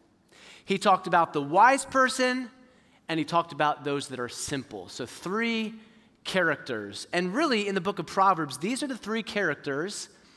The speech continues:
that we see time and time again. But this morning, we get to see a new character.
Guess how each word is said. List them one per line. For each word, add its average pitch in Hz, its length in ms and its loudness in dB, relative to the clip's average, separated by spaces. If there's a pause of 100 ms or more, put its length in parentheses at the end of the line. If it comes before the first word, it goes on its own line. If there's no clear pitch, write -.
(120)
that 214 80 -2
we 247 160 -2
see 262 260 0
time 165 320 0
and 214 80 -4
time 226 220 0
again. 226 300 -4 (1200)
But - 80 -16
this - 200 -8
morning, 190 460 -2
we 208 80 -2
get 226 160 -8
to 165 100 -8
see 151 440 -4
a 123 220 -4
new 123 280 -6
character. 85 600 -14